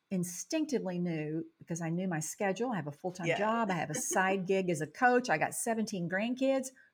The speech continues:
Speaker 1: probably not gonna happen that fast. So I stretched it to the end of July. And before it was all over with, I ended up stretching it again till the end of August because things happened. And being okay with that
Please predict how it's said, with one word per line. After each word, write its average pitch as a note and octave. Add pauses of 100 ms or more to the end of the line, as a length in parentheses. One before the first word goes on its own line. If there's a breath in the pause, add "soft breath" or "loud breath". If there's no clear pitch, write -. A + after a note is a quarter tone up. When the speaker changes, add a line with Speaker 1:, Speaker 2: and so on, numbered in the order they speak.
Speaker 1:
probably -
not B3+
gonna A#3+
happen B3+
that D#3+
fast. - (320 loud breath)
So C#4
I C#4+
stretched A#3+
it G3
to G3+
the G3
end F#3+
of F3
July. G3 (300)
And G3+
before C4+
it -
was G3+
all G3+
over C4+
with, E3 (500)
I F#3+
ended F3+
up F3+
stretching F3
it E3+
again F#3+
till F3+
the E3
end E3+
of D#3
August G#3+
because F#3 (320)
things E3
happened. - (400 soft breath)
And F#3+
being C4+
okay A3
with F#3+
that -